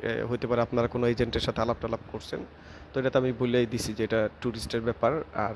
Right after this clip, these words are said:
যেহেতু এই জায়গায় রেসিডেন্ট কার্ড করা যায়, হ্যাঁ, টিআরসি যেহেতু করা যায়, তো ওটার জন্য অনেক টাকা লাগে,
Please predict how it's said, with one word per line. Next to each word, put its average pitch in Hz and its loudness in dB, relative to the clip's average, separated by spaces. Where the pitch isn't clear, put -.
যেহেতু 120 0
এই 120 2
জায়গায় 120 0
রেসিডেন্ট 123 0
কার্ড - -2
করা 127 4
যায়, 131 6
হ্যাঁ, 165 -6
টিআরসি 127 0
যেহেতু 123 0
করা 123 2
যায়, 151 2
তো 151 0
ওটার 135 2
জন্য 135 2
অনেক 139 6
টাকা 131 4
লাগে, 127 2